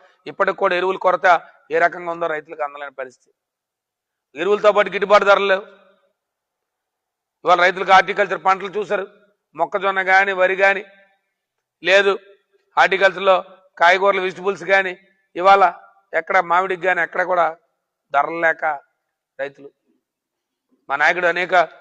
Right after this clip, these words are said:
దీని మీద ప్రధానంగా ఉద్యమాలు చేశారు. గుంటూరు మిర్చి యార్డుకి వెళ్ళారు, మిర్చి రైతులను ఆదుకున్నారు. లేదు పొగాకు రైతుల దగ్గరికి పొగాకు రైతులను ఆదుకున్నారు.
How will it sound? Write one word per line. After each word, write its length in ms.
దీని 160
మీద 300
ప్రధానంగా 320
ఉద్యమాలు 300
చేశారు. 360
గుంటూరు 280
మిర్చి 260
యార్డుకి 260
వెళ్ళారు, 340
మిర్చి 240
రైతులను 320
ఆదుకున్నారు. 440
లేదు 140
పొగాకు 380
రైతుల 260
దగ్గరికి 240
పొగాకు 580
రైతులను 320
ఆదుకున్నారు. 440